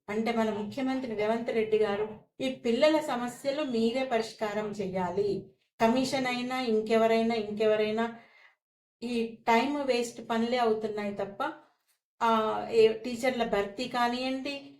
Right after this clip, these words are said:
తాగునీటి వసతి కానివ్వండి, టాయిలెట్ల వసతి కానివ్వండి, తక్షణం వాళ్ళకి ఏర్పాటు చేయాలని బాలల హక్కుల సంఘం మిమ్మల్ని డిమాండ్ చేస్తుంది.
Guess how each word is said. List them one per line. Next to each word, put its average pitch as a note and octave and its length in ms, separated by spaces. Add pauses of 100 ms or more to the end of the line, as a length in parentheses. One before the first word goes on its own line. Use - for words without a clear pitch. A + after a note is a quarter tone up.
(160)
తాగునీటి B3 680
వసతి B3 380
కానివ్వండి, B3+ 560
టాయిలెట్ల A3 560
వసతి A3+ 360
కానివ్వండి, A3+ 680 (360)
తక్షణం E4 460
వాళ్ళకి A3+ 360
ఏర్పాటు A3 560
చేయాలని G3+ 560 (140)
బాలల G#3 340
హక్కుల A3 280
సంఘం G3+ 400
మిమ్మల్ని G3+ 480 (680)
డిమాండ్ G3+ 460
చేస్తుంది. D#3 480